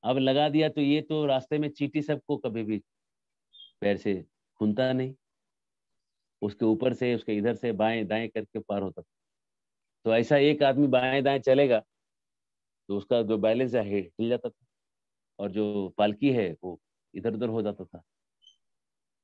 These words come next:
तो रघुगण बोला, "अरे, कौन हिला रहा है?" तो बाकी जो लोग थे बोले, "नहीं, नहीं, गुरु हुजूर, ये जो नया आदमी आया है, यही हिला दे रहा है,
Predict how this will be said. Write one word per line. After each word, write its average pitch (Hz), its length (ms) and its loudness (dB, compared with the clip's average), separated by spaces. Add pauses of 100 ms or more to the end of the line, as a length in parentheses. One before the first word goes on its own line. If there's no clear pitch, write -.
(140)
तो 104 100 -2
रघुगण 113 380 0
बोला, 131 220 0
"अरे, 156 160 2
कौन 185 380 2
हिला 196 240 4
रहा 160 140 6
है?" 98 140 -4 (1700)
तो 113 80 -4
बाकी 113 340 0
जो 135 100 0
लोग 135 200 -2
थे 143 40 -2
बोले, 147 200 0
"नहीं, 185 160 -2
नहीं, 196 140 -2
गुरु 147 540 -4
हुजूर, 143 680 0 (520)
ये 139 200 2
जो 180 100 -4
नया 170 280 -2
आदमी 175 180 -4
आया 165 220 -2
है, 165 280 -2
यही 135 220 -2
हिला 131 260 -2
दे 120 120 -4
रहा 107 120 -2
है, 82 80 -10